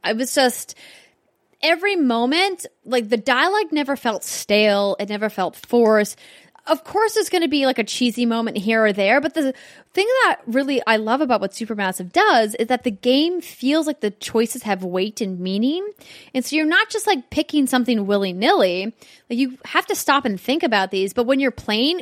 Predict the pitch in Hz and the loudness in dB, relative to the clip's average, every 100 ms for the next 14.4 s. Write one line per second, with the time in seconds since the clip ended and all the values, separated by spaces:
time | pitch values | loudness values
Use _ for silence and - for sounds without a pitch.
0 | - 240 226 - 320 - 302 226 202 185 | -4 -2 -2 0 0 0 2 2 0 -4
1 | 175 175 214 - - - _ 254 262 302 | -2 -4 -6 -14 -20 -20 _ 0 2 0
2 | 269 - 254 269 240 - 196 208 262 294 | 0 0 0 2 -2 -2 -2 0 -2 0
3 | 339 - 220 214 220 220 233 196 - 226 | -2 0 -2 -2 -2 -2 -2 -4 -4 -6
4 | - 359 403 359 240 233 - 269 294 320 | 0 2 2 2 0 0 0 -4 0 0
5 | 208 185 185 247 214 151 151 117 104 - | 0 -2 0 2 0 -4 -8 -10 -12 -14
6 | - - - - 240 240 233 - 240 285 | -20 -20 -8 2 4 4 0 -2 0 0
7 | 262 - 269 320 285 214 190 214 220 226 | -2 -4 -4 -2 -2 0 0 0 0 -2
8 | 190 185 196 285 294 196 202 - - - | 0 0 0 0 0 -2 -4 -8 -18 -20
9 | _ 226 226 220 214 202 214 220 220 220 | _ 2 4 4 2 -4 -4 -2 0 -2
10 | - _ - 214 220 214 214 - 339 320 | -6 _ -4 2 4 4 0 -4 -2 0
11 | 254 220 208 226 220 190 - 220 233 262 | 0 2 0 0 -2 -4 -4 2 2 0
12 | 233 196 190 247 294 202 190 - 220 214 | 0 0 2 2 2 0 -4 -6 -6 -6
13 | - 226 220 208 185 190 196 226 196 190 | 0 0 0 -2 -2 -2 2 0 0 -6
14 | - 180 240 | -4 -2 0